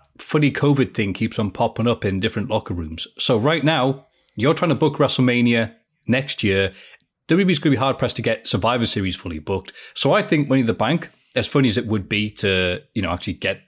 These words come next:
the issue, deal the issue, the Otis issue, as we call it in the business, I think they're looking at this going, "No, this is actually really valuable because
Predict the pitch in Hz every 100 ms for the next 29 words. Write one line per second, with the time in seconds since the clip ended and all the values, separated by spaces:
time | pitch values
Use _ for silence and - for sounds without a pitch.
0 | - 117 110 - - 123 107 104 - -
1 | - - 220 190 196 180 - 139 - 101
2 | 85 90 92 - 95 101 87 98 92 95
3 | - - - - _ 139 156 160 147 123
4 | 117 - 120 110 113 117 101 - 113 104
5 | 95 110 113 120 - 107 90 107 101 92
6 | 98 98 90 85 87 90 101